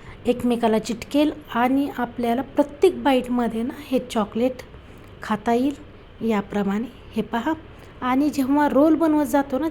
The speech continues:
त्या टायमाला बटर पेपर एका एका अशा बोटानं मागे सरकवत जायचं आणि फक्त आपल्याला केकचा रोल बनवायचा आहे. आपल्याला बटर पेपरसोबत रोल नाही बनवायचा,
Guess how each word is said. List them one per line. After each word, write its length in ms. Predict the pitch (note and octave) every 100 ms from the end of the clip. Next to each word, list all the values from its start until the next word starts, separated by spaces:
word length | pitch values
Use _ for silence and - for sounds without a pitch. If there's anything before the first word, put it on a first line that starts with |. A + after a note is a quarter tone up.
| D4
त्या 100 | A#3+
टायमाला 320 | B3 A#3+ B3
बटर 300 | A3 A3+ A#3+
पेपर 300 | - B3 C#4+
एका 340 | - A3+ A#3 A#3+
एका 260 | A#3 B3+
अशा 240 | A#3+ A#3+ A#3
बोटानं 440 | A#3+ A#3 A3+ A3+ - - - -
मागे 340 | A#3 G3+ A#3+
सरकवत 420 | B3+ C4 - B3+
जायचं 400 | A#3+ C4 B3+ - E4+ - - - - -
आणि 240 | C4 D4+ D#4+
फक्त 300 | - E4 -
आपल्याला 440 | E4+ D#4+ - C#4+ D#4 - -
केकचा 460 | F4 F4 - - C#4+
रोल 240 | A#3+ A3+
बनवायचा 500 | F#3+ F#3 F3+ E3 -
आहे. 260 | F3+ G3 A#3 - - - -
आपल्याला 480 | A3+ A3+ A3+ A#3 C4
बटर 360 | A#3 A#3 A#3 B3
पेपरसोबत 720 | B3 A#3+ B3 A#3 A#3 G#3+ A#3+
रोल 220 | A#3 A3 A3
नाही 240 | A3 C4+
बनवायचा, 480 | A#3 G#3 F#3 F#3